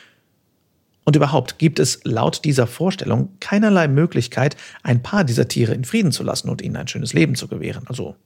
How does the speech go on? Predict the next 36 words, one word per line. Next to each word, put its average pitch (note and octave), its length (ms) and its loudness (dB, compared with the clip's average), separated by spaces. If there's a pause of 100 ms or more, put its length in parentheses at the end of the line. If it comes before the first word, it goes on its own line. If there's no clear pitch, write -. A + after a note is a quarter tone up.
in - 120 -20
freier - 320 -6
Wildbahn. - 380 -4 (840)
Wenn C#3+ 200 6
sie C3 80 4
uns B2 160 2
nichts A#2+ 240 -2
mehr A#2 80 2
nutzen, G3+ 580 4
müssen B2+ 280 4
sie A2 180 4
halt D#3 260 -2 (120)
aussterben. - 500 -4 (1500)
Das C#3+ 120 4
Argument F#3+ 400 6
bringt E3 220 2
mich D#3+ 240 0 (160)
immer F#3+ 300 6
erst - 240 0
zum B2+ 160 6
Lachen F3+ 340 6
und D3+ 140 4
dann C3+ 100 4
macht C#3 220 0
es B2+ 80 -4
mich A#2+ 160 2
sehr A#2 260 4
wütend, C#3 380 2
einfach B2 280 2 (300)
weil A#2 160 2
es A#2 80 0
die B2 100 -2
Perversion A#2+ 840 4
dieses A2+ 260 2
Systems C3 540 0
zeigt, - 420 -8